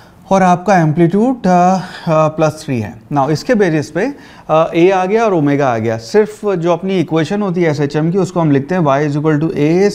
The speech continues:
sine of omega t plus phi naught। So अपने को ए पता चल गया, ओमेगा पता चल गया, सिर्फ अपने को phi naught पता करने की ज़रूरत है। Phi naught आ गया तो अपनी इक्वेशन लिखी जाएगी। Now,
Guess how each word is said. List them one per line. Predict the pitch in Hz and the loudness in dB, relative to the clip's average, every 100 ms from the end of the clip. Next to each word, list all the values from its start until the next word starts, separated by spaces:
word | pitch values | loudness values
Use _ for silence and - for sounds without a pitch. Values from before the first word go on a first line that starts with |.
| - | 0
sine | 127 131 143 | 0 0 2
of | 170 165 - | 0 -2 -2
omega | 135 139 139 151 151 | 0 2 2 2 0
t | 208 226 226 | -2 -2 0
plus | 185 185 | 0 0
phi | - 113 | -2 -2
naught। | 104 87 - - - - - | -2 -6 -8 -20 -20 -20 -12
So | - | -4
अपने | 151 185 | -2 0
को | 185 | -2
ए | 190 170 | 0 0
पता | 180 190 190 | 0 0 -2
चल | 185 185 | 0 -2
गया, | 202 202 | 0 0
ओमेगा | 147 143 156 | 0 0 0
पता | 160 160 | 0 -2
चल | 160 160 | -2 -2
गया, | 180 220 | 0 0
सिर्फ | - 175 170 | 0 -2 0
अपने | 160 151 160 | -2 -2 -2
को | 160 240 277 - - - - | 0 0 -2 -8 -20 -18 -2
phi | 160 | -2
naught | 160 175 | 0 -2
पता | 170 165 156 | -2 0 0
करने | 151 147 151 | -2 -4 -4
की | |
ज़रूरत | 139 135 151 220 | -4 -4 -4 -6
है। | 220 | -6
Phi | 143 135 | -4 -4
naught | 151 143 | -4 -4
आ | 131 | -4
गया | 180 | -4
तो | 220 | -4
अपनी | 190 185 | -4 -4
इक्वेशन | 180 143 127 156 | -4 -2 -4 -4
लिखी | 127 - 120 | -6 -6 -6
जाएगी। | 110 107 - | -6 -8 -8
Now, | 135 | -4